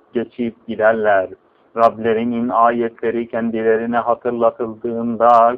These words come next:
kör ve sağırlar gibi onlar üzerine ka-, kapanmazlar. Onlar şöyle yakarırlar. Rabbimiz,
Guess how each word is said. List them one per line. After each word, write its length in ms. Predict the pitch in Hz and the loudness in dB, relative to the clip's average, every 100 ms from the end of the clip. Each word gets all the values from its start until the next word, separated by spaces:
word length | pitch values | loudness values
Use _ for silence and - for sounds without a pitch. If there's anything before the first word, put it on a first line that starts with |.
| - | -2
kör 300 | 117 113 113 | 0 0 -2
ve 120 | 117 | -2
sağırlar 540 | - 117 113 113 117 120 | 2 2 2 2 2 2
gibi 560 | 113 113 110 117 117 | -2 -8 -4 -2 -2
onlar 600 | 113 - 113 117 110 117 | -6 -6 -6 0 2 4
üzerine 600 | 113 110 110 120 117 113 117 117 - | 2 -4 -6 -4 -2 -4 -6 -6 -10
ka-, 100 | - _ _ _ | -16 _ _ _
kapanmazlar. 1040 | - 117 - 123 101 113 117 107 110 98 90 - _ _ _ _ _ _ _ _ _ _ _ _ _ _ _ _ _ _ _ _ | -2 0 2 -2 -2 -2 -2 0 2 2 0 -8 _ _ _ _ _ _ _ _ _ _ _ _ _ _ _ _ _ _ _ _
Onlar 520 | 117 113 113 113 120 113 | -4 -2 2 4 2 0
şöyle 260 | - 123 120 | 0 2 4
yakarırlar. 840 | 113 107 - 101 101 98 92 90 90 _ _ _ - | 4 2 0 -2 -2 -2 0 0 -4 _ _ _ -2
Rabbimiz, 680 | 117 113 110 117 117 113 104 | 0 0 -2 -2 -2 -4 -6